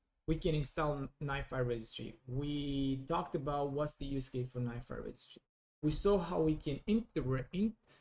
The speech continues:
uh, integrate it with each of our three instances and how we can go through development stages, um, you, by using nifi registry to push our changes from one environment to another.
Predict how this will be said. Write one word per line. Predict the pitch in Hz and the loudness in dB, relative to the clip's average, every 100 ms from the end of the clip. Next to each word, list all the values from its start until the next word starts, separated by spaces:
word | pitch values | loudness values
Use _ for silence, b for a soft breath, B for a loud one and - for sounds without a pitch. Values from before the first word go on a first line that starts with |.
| b - - | b -20 -8
uh, | 139 135 131 127 127 - | -2 0 2 2 0 0
integrate | 208 196 143 139 135 | 2 4 2 2 2
it | 131 | 0
with | 131 127 127 _ | 0 0 -2 _
each | 165 160 - - | -4 -4 -8 -6
of | 143 135 | -4 0
our | 127 127 | 0 0
three | 123 165 139 123 | 0 0 2 2
instances | 120 - 170 - 208 220 - b b b _ | 0 0 -2 2 2 2 -2 b b b _
and | 156 165 - | 2 2 -2
how | 185 226 | -2 2
we | 233 214 | 2 2
can | - 165 156 | 0 -2 2
go | 147 151 | 2 2
through | 151 135 | 0 0
development | 123 127 151 185 - 135 | 0 2 0 0 -2 -6
stages, | 123 - 123 123 123 196 220 - - _ _ _ _ _ _ _ - | -6 -2 0 0 0 -2 -2 -8 -10 _ _ _ _ _ _ _ -6
um, | 135 131 131 127 127 123 - - _ _ _ | 0 2 4 4 4 4 0 -6 _ _ _
you, | 147 165 | 0 2
by | 156 156 | 2 2
using | 156 151 160 151 147 | 2 2 0 0 -4
nifi | 143 151 147 135 | -4 -6 -2 0
registry | 139 135 - 127 | 0 -2 -2 -4
to | 131 127 - | -4 -4 4
push | 208 208 156 | 4 4 0
our | 139 | 0
changes | 131 - 131 131 127 | -2 -2 0 0 -2
from | - 123 127 | -4 -2 0
one | 135 143 | 0 0
environment | 135 127 120 123 123 123 | -2 0 0 0 -2 -4
to | 117 | -6
another. | 113 110 107 101 | -6 -6 -8 -10